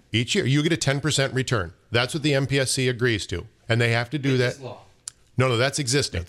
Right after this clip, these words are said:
Speaker 2: Oh.
Speaker 1: That's existing. That's existing. So what I'm saying is,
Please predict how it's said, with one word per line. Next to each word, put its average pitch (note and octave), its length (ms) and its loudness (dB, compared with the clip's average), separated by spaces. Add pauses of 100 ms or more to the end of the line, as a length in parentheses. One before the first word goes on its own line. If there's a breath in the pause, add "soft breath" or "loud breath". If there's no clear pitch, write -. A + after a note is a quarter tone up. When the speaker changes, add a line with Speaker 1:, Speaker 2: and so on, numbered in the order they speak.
(160)
Speaker 2:
Oh. A#2 200 -14
Speaker 1:
That's A#2 200 2
existing. A2 440 0 (160)
That's G#2 180 0
existing. A2+ 380 -2
So C#3+ 240 0 (760 loud breath)
what D#3+ 180 4
I'm D#3+ 140 2
saying F#3 320 2
is, A#2 200 2